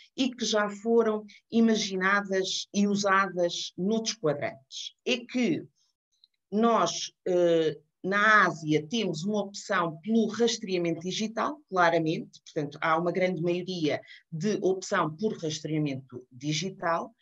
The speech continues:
Na Europa, a preferência foi para o distanciamento social, de resto, nós estamos aqui todos justamente por causa do,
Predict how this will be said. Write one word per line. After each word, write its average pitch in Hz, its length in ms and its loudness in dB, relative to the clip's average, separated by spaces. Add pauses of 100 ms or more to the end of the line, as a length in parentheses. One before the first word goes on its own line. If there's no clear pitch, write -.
(280)
Na 233 140 2
Europa, 214 580 2 (220)
a 170 80 4
preferência 190 560 -4
foi 196 180 -4
para 190 160 -4
o 180 40 -4
distanciamento 190 560 -6
social, - 500 -2
de 151 100 -4
resto, 160 320 0
nós 170 200 -4
estamos 180 340 -2
aqui 202 260 -2
todos 208 280 -2 (240)
justamente 202 720 0 (280)
por 190 140 -4
causa 190 320 2
do, 196 400 -4